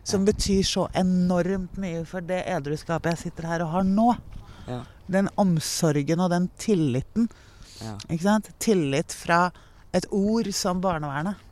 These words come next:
Speaker 2: Mm.
Speaker 1: Ikke sant? Så, så fagpersoner er s-, kjempeviktig.
Speaker 2: Det er viktig,
Speaker 1: Ja.
Speaker 2: samtidig som de har veldig, eh,
Speaker 1: Mm.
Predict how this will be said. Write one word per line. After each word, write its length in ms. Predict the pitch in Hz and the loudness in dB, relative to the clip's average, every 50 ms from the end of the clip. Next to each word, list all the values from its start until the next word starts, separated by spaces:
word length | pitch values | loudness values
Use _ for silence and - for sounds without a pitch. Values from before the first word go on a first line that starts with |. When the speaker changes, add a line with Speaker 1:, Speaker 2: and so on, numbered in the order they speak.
| - - - - - - - - - - - - - - | -20 -20 -20 -20 -20 -20 -20 -20 -20 -20 -20 -20 -16 -14
Speaker 2:
Mm. 140 | 92 95 90 82 - - - - - - - 165 | -12 -12 -12 -12 -14 -14 -16 -18 -16 -12 -4 -2
Speaker 1:
Ikke 120 | 175 175 | 0 2
sant? 220 | 185 196 214 202 | 2 2 2 0
Så, 140 | - 196 185 | 0 -2 -2
så 120 | - - 202 | -2 -4 -6
fagpersoner 920 | - - 247 247 208 165 147 - - 147 143 - 190 180 180 208 247 254 | -2 2 6 6 6 6 4 0 -4 -6 -4 -2 -4 -2 0 0 2 2
er 240 | 233 226 240 262 247 | 4 2 2 2 0
s-, 200 | - - - - - - - - - - - - 82 - - - - - - | -4 -6 -8 -10 -10 -8 -8 -8 -8 -10 -12 -12 -12 -12 -12 -14 -12 -8 -2
kjempeviktig. 840 | - - 285 302 240 185 - - 156 160 190 - - - 285 277 - - - - - - - - - - - - - - - - - - - - - - | 4 6 6 6 6 2 -2 -4 -4 -4 -4 -2 2 2 2 2 2 -4 -14 -16 -16 -16 -16 -16 -16 -16 -16 -18 -18 -20 -20 -20 -20 -20 -20 -20 -16 -8
Speaker 2:
Det 60 | - 110 | -4 -2
er 80 | 123 143 | -2 0
viktig, 520 | 147 180 - - - - - - 123 135 | -2 -4 -4 -4 -10 -14 -8 -6 -6 -6
Speaker 1:
Ja. 60 | 147 135 | -6 -6
Speaker 2:
samtidig 540 | - - - 175 156 156 123 107 127 127 | -2 2 4 6 6 6 4 2 -2 -4
som 200 | 120 135 135 139 | -4 -4 -6 -4
de 100 | 123 120 | -4 -2
har 160 | 123 123 127 139 | 0 0 -2 -2
veldig, 1080 | 131 127 127 127 135 120 107 101 98 98 98 98 104 117 123 131 135 139 135 131 131 127 | -4 -4 -2 0 0 0 0 -4 -4 -6 -6 -6 -4 -2 0 0 0 0 0 0 2 2
eh, 520 | 123 123 123 123 127 123 123 123 123 123 - - - - - - - - - - - - - - - - | 2 2 2 2 0 0 0 0 0 -2 -6 -10 -14 -16 -20 -20 -20 -20 -20 -14 -10 -10 -10 -10 -8 -4
Speaker 1:
Mm. 220 | 170 170 156 156 | -2 -2 -2 -2